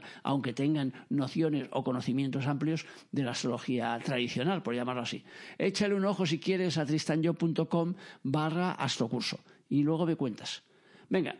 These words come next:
y empecemos con el tema de hoy. Hoy, como hemos dicho, nos toca hablar de la nueva luna de Capricornio. Entonces vamos a ver en este podcast cuál es la energía que se mueve a nivel general en esta nueva luna. Primero decir que Capricornio es un signo de tierra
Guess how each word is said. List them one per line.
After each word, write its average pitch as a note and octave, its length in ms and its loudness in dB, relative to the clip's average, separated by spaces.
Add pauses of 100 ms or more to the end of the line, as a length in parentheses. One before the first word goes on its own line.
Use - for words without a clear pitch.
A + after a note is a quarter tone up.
y D#3 80 2
empecemos D#3 400 2
con D#3 100 2
el C3 60 0
tema B2+ 180 -4
de B2+ 100 0
hoy. F#3+ 180 0 (800)
Hoy, E3+ 180 2
como F3 180 2
hemos E3 140 4
dicho, F#3 200 0
nos D#3 120 0
toca F3+ 180 0
hablar F#3 220 2
de E3 100 2
la C#3+ 80 2
nueva F3 240 2
luna G3 160 2
de F#3+ 180 0
Capricornio. - 680 -4 (1000)
Entonces E3 320 2
vamos F#3 320 2
a E3+ 60 4
ver F3+ 160 2
en F3 60 4
este F3 200 0
podcast F#3+ 540 -2
cuál F#3 180 -2
es F3 140 0
la D#3 100 0
energía C#3 360 -2
que - 100 -4
se B2+ 160 0
mueve B2+ 220 0
a - 20 -2
nivel A#2+ 240 -2
general A#2 440 -2
en A2+ 60 0
esta A2+ 200 -4
nueva G#2+ 160 -4
luna. F2+ 260 -14 (760)
Primero A#3 380 2
decir G3 260 2
que G3 120 2
Capricornio D3+ 680 0
es D#3 140 0
un F3+ 80 0
signo F#3 260 2
de B2+ 120 0
tierra B2 380 -8